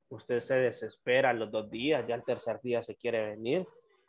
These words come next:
Cuando va de paseo, usted siente, como le decía yo, siente la diferencia, su cuerpo la siente cuando usted va de aquí, de una altitud, y allá va bajando.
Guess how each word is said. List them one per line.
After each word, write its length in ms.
Cuando 280
va 140
de 80
paseo, 500
usted 240
siente, 800
como 220
le 100
decía 380
yo, 180
siente 340
la 120
diferencia, 680
su 200
cuerpo 360
la 160
siente 540
cuando 300
usted 200
va 140
de 100
aquí, 280
de 120
una 220
altitud, 640
y 160
allá 260
va 160
bajando. 540